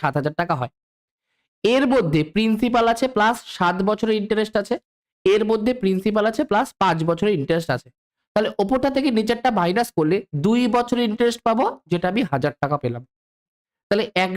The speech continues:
বছরের ইন্টারেস্ট কত? পাঁচশো টাকা। তাহলে এবার আমি পাঁচ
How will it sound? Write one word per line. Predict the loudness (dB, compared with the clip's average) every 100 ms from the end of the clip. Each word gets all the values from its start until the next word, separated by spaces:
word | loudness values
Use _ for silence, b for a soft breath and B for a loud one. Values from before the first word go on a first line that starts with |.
| -2
বছরের | 0 0 0
ইন্টারেস্ট | 0 0 0
কত? | -2 -2 -2 -2
পাঁচশো | 0 0 -2
টাকা। | -2 -4 -8 _ _ _ _ _ _ _ _ _ _
তাহলে | 0 2 2
এবার | 2 2
আমি | 2 0 2
পাঁচ | 2